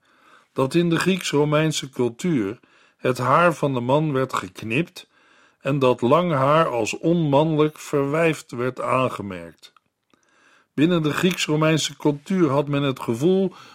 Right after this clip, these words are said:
dat lang haar bij een man onnatuurlijk, abnormaal en oneervol was. Één Korintiërs elf vers vijftien.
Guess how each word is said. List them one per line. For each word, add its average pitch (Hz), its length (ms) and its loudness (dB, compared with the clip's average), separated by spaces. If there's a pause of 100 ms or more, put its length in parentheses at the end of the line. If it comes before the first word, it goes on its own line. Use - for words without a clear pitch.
dat 131 220 2
lang 175 360 4
haar 175 380 4
bij 139 220 2
een 120 100 -2
man 180 360 2
onnatuurlijk, 185 1000 0
abnormaal 165 800 0
en 151 260 -4
oneervol 160 800 0
was. - 460 -12 (1300)
Één 175 260 -2
Korintiërs 127 760 0
elf 117 360 -4
vers - 240 -10
vijftien. 101 680 -4